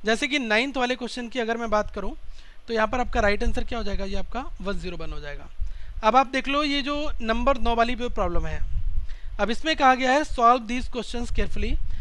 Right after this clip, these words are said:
मतलब दिया है एचसीएफ़ और एलसीएम दिए हैं बारह और छत्तीस किन्हीं दो number के, और एक number एट्टी फ़ोर दिया है। तो इसको आप खुद करो, एचसीएफ़ into एलसीएम is equals to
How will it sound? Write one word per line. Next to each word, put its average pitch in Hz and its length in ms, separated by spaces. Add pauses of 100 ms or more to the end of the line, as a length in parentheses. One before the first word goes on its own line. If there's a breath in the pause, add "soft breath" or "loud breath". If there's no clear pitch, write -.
(300 loud breath)
मतलब 226 440
दिया 233 240
है 302 220
एचसीएफ़ 254 420
और 269 180
एलसीएम 233 500 (640)
दिए 240 260
हैं 254 200
बारह 202 360
और 220 240
छत्तीस 233 440
किन्हीं 233 260
दो 220 140
number 208 260
के, 220 180 (760 soft breath)
और 220 120
एक 254 160
number 233 280
एट्टी 233 240
फ़ोर 233 220
दिया 185 160
है। 170 60
तो 233 100
इसको 277 200
आप 262 120
खुद - 180
करो, 240 300 (160)
एचसीएफ़ 247 680
into 220 320 (100)
एलसीएम 196 560
is 220 180
equals 107 400
to 233 160